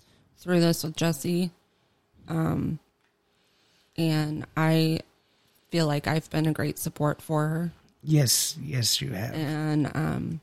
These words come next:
Speaker 1: so if, if you wanna reach out to either one of us, we will be there.
Speaker 2: Always, definitely.
Speaker 1: I do have one more question.
Speaker 2: Okay.
Speaker 1: How do you think being transgender affects being an ethical slut?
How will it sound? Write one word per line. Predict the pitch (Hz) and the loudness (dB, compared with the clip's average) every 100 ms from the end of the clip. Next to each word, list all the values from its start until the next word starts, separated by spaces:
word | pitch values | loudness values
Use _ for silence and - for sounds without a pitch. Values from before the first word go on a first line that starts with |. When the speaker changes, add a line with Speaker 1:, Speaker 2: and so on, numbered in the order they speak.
| _ | _
Speaker 1:
so | _ - 156 147 | _ -4 0 0
if, | - 156 - - _ | 0 -2 -4 -18 _
if | 160 160 | -6 -4
you | 160 160 | -2 2
wanna | 165 160 | 2 2
reach | 165 160 | 2 0
out | 160 156 | 0 -2
to | - - | -2 -2
either | 160 160 | 0 2
one | 156 | 0
of | 156 160 | 0 0
us, | 165 - | -2 -2
we | 170 | -2
will | 165 160 | 0 0
be | 165 | 0
there. | 160 170 160 143 - _ _ _ _ _ _ - - | -2 0 -2 -6 -10 _ _ _ _ _ _ -20 -4
Speaker 2:
Always, | 139 143 135 123 - - - | 4 4 4 -4 -6 -6 -6
definitely. | - 131 - 139 135 147 _ _ _ _ _ _ _ _ _ _ _ _ _ _ | -4 -4 -4 -10 -10 -20 _ _ _ _ _ _ _ _ _ _ _ _ _ _
Speaker 1:
I | - 269 | 0 4
do | 302 | 4
have | 285 233 202 | 4 0 0
one | 190 190 | 0 0
more | 185 | -2
question. | 180 - - - - - 147 - - - | -4 -4 -4 -4 -6 -8 -12 -16 -12 0
Speaker 2:
Okay. | 180 185 190 - _ _ _ _ _ - - - - 185 | 10 10 10 6 _ _ _ _ _ -20 -20 -20 -20 -4
Speaker 1:
How | 208 233 | 0 0
do | |
you | 233 247 254 | 0 2 0
think | 247 - 185 180 180 - 165 165 - - | -2 -4 0 0 0 -4 -10 -12 -10 -6
being | 170 170 170 | 2 4 4
transgender | 185 - 208 202 196 - - 151 151 147 151 | 2 -2 -2 0 -2 -8 -4 0 2 2 2
affects | 170 - - 156 - - - | 0 -6 -4 -4 -4 -12 -10
being | - 175 170 170 170 | -6 -4 -2 -2 -4
an | - | -4
ethical | 165 - - 180 | -6 -8 -10 -8
slut? | - - 294 | -8 -6 -6